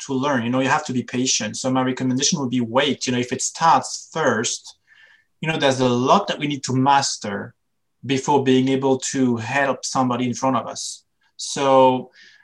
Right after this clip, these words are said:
um, I knew my job wasn't my passion after that showed up, but I was patient enough, and I traveled the world. As Terry said, I, it happened, I was in Belgium, then I moved to China,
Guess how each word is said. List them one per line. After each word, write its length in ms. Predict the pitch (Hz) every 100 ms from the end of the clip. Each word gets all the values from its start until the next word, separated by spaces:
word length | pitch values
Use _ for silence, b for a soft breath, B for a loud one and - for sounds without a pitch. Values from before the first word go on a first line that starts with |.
| b
um, 640 | - 135 135 127 127 120 120 _ _
I 140 | 135
knew 280 | 143 170 233
my 200 | 214 156
job 280 | 131 143 139
wasn't 360 | 135 131 127 123
my 200 | 120 113
passion 680 | - 120 117 143 160 196 - _ _
after 260 | 123 120 131
that 220 | 120 -
showed 280 | - 127 113
up, 280 | 113 - - _ _ _ _ _
but 140 | 139 135
I 100 | 131
was 240 | 135 -
patient 500 | - 170 170 139 135
enough, 420 | 127 120 131 - -
and 100 | 135
I 40 |
traveled 380 | 120 147 143 135
the 60 | 127
world. 340 | 131 143 135
As 120 | 123
Terry 260 | - 143 131
said, 240 | - 131
I, 300 | 123 120 120 B B B _
it 80 | 131
happened, 380 | 120 165 160 143
I 60 |
was 160 | 131 127
in 160 | 123
Belgium, 500 | 123 143 147 127 120
then 160 | 123 127
I 80 | 123
moved 280 | 131 131 -
to 100 | -
China, 640 | - 156 147 135 117 117